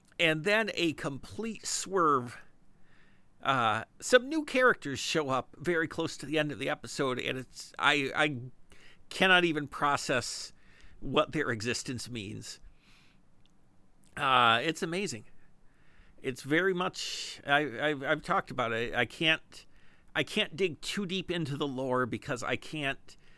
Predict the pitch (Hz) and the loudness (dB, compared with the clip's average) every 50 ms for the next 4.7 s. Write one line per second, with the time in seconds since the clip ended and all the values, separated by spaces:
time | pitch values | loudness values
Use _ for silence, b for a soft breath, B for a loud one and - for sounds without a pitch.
0 | b b b b b b b b - 165 165 - 147 160 160 160 151 147 135 135 | b b b b b b b b -4 -4 -4 -2 0 2 2 4 4 4 4 6
1 | 131 127 123 117 107 - - - - B B B B B - 123 131 117 110 107 | 4 4 0 -2 -4 -4 -4 -4 -6 B B B B B 0 2 4 6 6 4
2 | 107 117 120 139 131 127 127 117 113 117 95 - - 151 123 - - 143 117 110 | 4 2 2 2 4 4 4 2 2 -2 -4 0 2 2 2 2 0 -2 0 0
3 | 120 120 113 120 120 101 110 117 104 - 101 110 120 107 110 110 - - - - | 0 0 0 -2 -4 -4 -6 -10 -10 -6 -4 -2 0 0 0 0 -4 -8 -8 -10
4 | 113 104 104 107 120 127 127 123 117 113 117 113 107 | -10 -10 -8 -6 -4 -2 0 0 -2 -2 -4 -6 -8